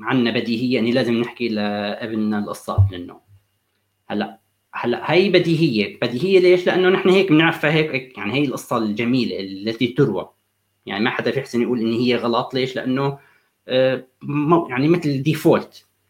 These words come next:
هلأ أنا بالنسبة إلي مثلًا كبديهية ممكن تكون للولد إن يتعلم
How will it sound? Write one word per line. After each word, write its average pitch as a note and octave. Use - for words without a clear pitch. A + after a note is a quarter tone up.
هلأ B2+
أنا E3+
بالنسبة G3+
إلي F#3+
مثلًا C3
كبديهية C3+
ممكن C#3+
تكون D3
للولد C#3
إن C3
يتعلم E3